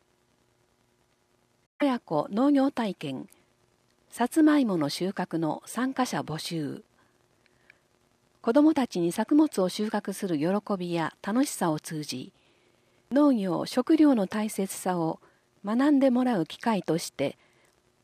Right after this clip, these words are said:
親子農業体験を開催します。日時、十月十六日、日曜、午前九時から。軍手、長靴、タオル、雨天時は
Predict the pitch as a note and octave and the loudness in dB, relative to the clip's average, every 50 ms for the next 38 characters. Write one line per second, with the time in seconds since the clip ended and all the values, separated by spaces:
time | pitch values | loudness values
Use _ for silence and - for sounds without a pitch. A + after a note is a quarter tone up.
0 | _ _ - B3+ D4 D#4+ D4+ - - - D#3+ D3 - - F#3 A3 C4+ C#4+ C4+ C4+ | _ _ 0 2 4 4 4 2 0 0 0 0 0 0 2 2 4 4 4 4
1 | C4 C4+ - C4+ C4 A#3+ A#3 - G3 E3+ D3+ C3 A2+ - F#3 F3+ G3+ - - F#3 | 4 2 2 0 -2 -2 -2 -2 -2 -2 0 -2 -2 -4 -4 -4 -4 -2 -2 -4
2 | F#3 F#3+ - - D#3+ C#3+ E3 - - - - _ _ _ _ _ _ _ _ _ | -4 -4 -6 -6 -6 -8 -8 -10 -12 -18 -20 _ _ _ _ _ _ _ _ _
3 | _ _ _ _ _ _ _ _ _ _ _ _ _ _ _ _ _ _ _ - | _ _ _ _ _ _ _ _ _ _ _ _ _ _ _ _ _ _ _ -2
4 | B3 C4+ - - G3+ E3 D3+ D3 C#3 - - _ _ _ _ _ - E3 G3 C4+ | 0 0 0 0 -2 -4 -4 -4 -6 -6 -8 _ _ _ _ _ -8 -2 2 4
5 | D4 D4+ D#4 D#4 D4+ - C4 A3 B3+ B3+ A3+ F3+ E3+ E3+ E3+ - G3 F#3+ F#3 F3+ | 6 6 6 4 2 0 0 0 0 2 2 2 2 2 0 -2 -2 -4 -4 -4
6 | - - - C#3+ - - - _ - F#3 G#3 G#3+ - - A#3+ A#3 A3 G3+ D#3+ C#3 | -6 -6 -6 -8 -8 -8 -10 _ -6 -4 -4 -4 -6 -6 -4 -2 0 0 0 -2
7 | - - - - F3 A#3+ C4+ - A#3+ G#3 E3 D3 D3 - - G#3 D#3 D#3 - - | -4 -6 -8 -2 2 2 2 4 2 0 -2 -2 -4 -6 -8 -8 -8 -8 -12 -10
8 | - C3+ - - - - _ _ _ _ _ _ _ _ _ _ _ _ _ _ | -10 -10 -10 -10 -14 -16 _ _ _ _ _ _ _ _ _ _ _ _ _ _
9 | _ _ _ _ _ _ _ _ _ _ _ _ _ _ _ _ - F3 F#3 B3 | _ _ _ _ _ _ _ _ _ _ _ _ _ _ _ _ -12 -4 0 4
10 | C#4+ D#4+ D4+ - - B3+ B3 - _ _ - G#3+ A#3+ B3+ B3+ B3+ A#3+ A#3 A#3 - | 4 4 4 2 0 0 0 -2 _ _ -4 -2 0 2 2 2 0 0 -2 -4
11 | - G3+ G3+ F#3+ - _ _ - B3+ B3 A3 F#3 E3 D3+ C#3 B2+ - - _ _ | -4 -4 -4 -4 -6 _ _ -4 0 0 2 2 0 0 -2 -4 -8 -10 _ _
12 | _ _ _ _ _ _ _ _ _ - A3+ - - D#4 D4+ C4+ G#3+ - E3+ D3+ | _ _ _ _ _ _ _ _ _ -6 -2 2 4 6 6 6 4 2 0 0
13 | C#3+ C#3 - | 0 0 0